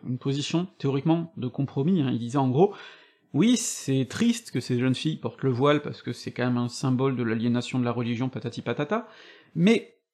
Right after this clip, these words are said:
on peut pas non plus les foutre dehors, et donc c'est le dialogue qui doit primer. » Et il s'est fait défoncer par son propre camp pour avoir dit ça, parce que son propre camp trouvait que bah non, il fallait foutre les gamines dehors.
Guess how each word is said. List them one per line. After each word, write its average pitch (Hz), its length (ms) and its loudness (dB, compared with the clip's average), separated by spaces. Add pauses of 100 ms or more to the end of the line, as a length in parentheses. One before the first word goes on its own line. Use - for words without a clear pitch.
(380)
on 170 120 8
peut 196 140 8
pas 226 120 8
non 220 120 6
plus - 140 0
les 180 120 8
foutre 170 240 0
dehors, 143 540 8
et 127 100 4
donc 190 400 2
c'est - 220 -2
le 170 60 0
dialogue 143 340 2
qui - 140 -10
doit 143 140 2
primer. » 127 400 -4 (480)
Et 120 60 -4
il 110 60 -6
s'est 123 140 -6
fait 202 160 -4
défoncer 143 480 -2
par - 180 -10
son 160 140 0
propre 156 300 0
camp 165 320 -4
pour 123 120 -4
avoir 123 220 0
dit 139 100 -4
ça, - 340 -4 (220)
parce - 160 -10
que - 80 -8
son 139 160 -4
propre 127 280 -4
camp 104 180 -6
trouvait 135 340 -2
que - 140 -10
bah 113 120 -2
non, 170 140 0
il 156 60 -4
fallait - 160 -6
foutre - 260 -14
les - 60 -6
gamines 175 280 -2
dehors. - 340 -8